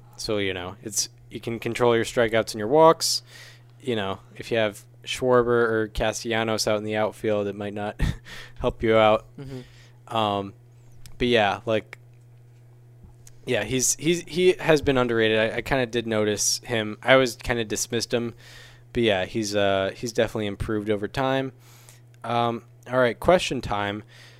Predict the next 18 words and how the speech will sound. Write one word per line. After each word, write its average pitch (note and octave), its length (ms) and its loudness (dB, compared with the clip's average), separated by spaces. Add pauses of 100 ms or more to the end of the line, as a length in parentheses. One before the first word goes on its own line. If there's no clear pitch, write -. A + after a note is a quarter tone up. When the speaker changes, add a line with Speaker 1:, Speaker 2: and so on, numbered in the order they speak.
(360)
Speaker 1:
My E3+ 200 4
question E3+ 760 4
is, C#3 560 2 (320)
who - 220 -2
will F#3+ 160 4
have D#3+ 340 2
the C3 120 -6
higher D3+ 580 0
walk C3+ 340 4
rate, G#2 240 0 (540)
Bryce C3 220 2
Harper C#3 360 4
or A2 60 0
Kyle A#2 280 0
Schwarber? G2 480 -6 (360)
Speaker 2:
Uh, C#3+ 880 8
Bryce C3 280 4
Harper. B2 440 2